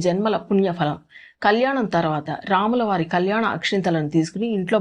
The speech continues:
భద్రపరుచుకుని పిల్లల పుట్టినరోజులు లాంటి సందర్భాల్లో వాటిని పిల్లల తలలపై ఉంచి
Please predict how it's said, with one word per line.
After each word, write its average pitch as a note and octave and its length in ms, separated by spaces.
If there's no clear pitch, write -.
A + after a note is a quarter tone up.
భద్రపరుచుకుని D#3+ 720
పిల్లల C4 320
పుట్టినరోజులు F#3+ 760
లాంటి D#3 260
సందర్భాల్లో E3+ 540
వాటిని D#3+ 420
పిల్లల A3+ 300
తలలపై F3 520
ఉంచి D#3+ 260